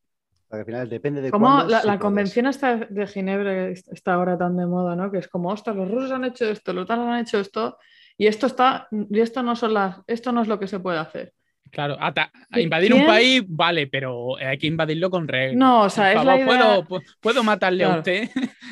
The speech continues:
Speaker 2: Es la idea esta que incluso ante la cosa más horrenda que pueda haber en este mundo, que, que son las guerras, porque mira que, de verdad, a quien se le ocurrió esto, mm, yo no sé. Em,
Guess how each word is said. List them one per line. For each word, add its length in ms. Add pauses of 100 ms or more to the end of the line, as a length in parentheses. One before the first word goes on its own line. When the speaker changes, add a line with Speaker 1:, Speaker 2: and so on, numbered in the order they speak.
(220)
Speaker 2:
Es 120
la 180
idea 320
esta 240
que 80
incluso 460
ante 260
la 140
cosa 220
más 260
horrenda 720
que 100
pueda 220
haber 140
en 100
este 240
mundo, 320
que, 240
que 100
son 160
las 160
guerras, 500 (140)
porque 260
mira 300
que, 420 (580)
de 120
verdad, 400
a 80
quien 140
se 100
le 80
ocurrió 380
esto, 560
mm, 260
yo 160
no 140
sé. 320 (680)
Em, 600